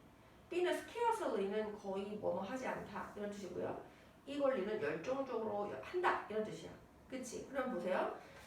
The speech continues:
Once, 일단 we eat, 우리가 먹고 satisfy our hunger, 우리의 배고픔을 만족시키면 그러면 이러한 예전에 봤던 광고판들을 더 이상은 뭐 하지 않아?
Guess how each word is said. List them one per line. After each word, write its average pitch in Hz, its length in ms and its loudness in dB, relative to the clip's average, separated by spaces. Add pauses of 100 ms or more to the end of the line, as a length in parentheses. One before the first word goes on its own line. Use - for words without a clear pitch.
(220)
Once, 294 500 6 (720)
일단 254 760 2
we 254 280 -4
eat, - 440 -6
우리가 226 440 0
먹고 285 500 -2
satisfy 285 1000 0
our 202 400 2 (100)
hunger, 277 460 0
우리의 196 560 0 (420)
배고픔을 185 600 0
만족시키면 190 1500 0 (600)
그러면 247 760 6
이러한 254 680 4
예전에 214 380 8
봤던 214 540 6
광고판들을 214 1120 4 (360)
더 196 120 8
이상은 226 420 8
뭐 - 100 2
하지 202 140 4
않아? 185 400 8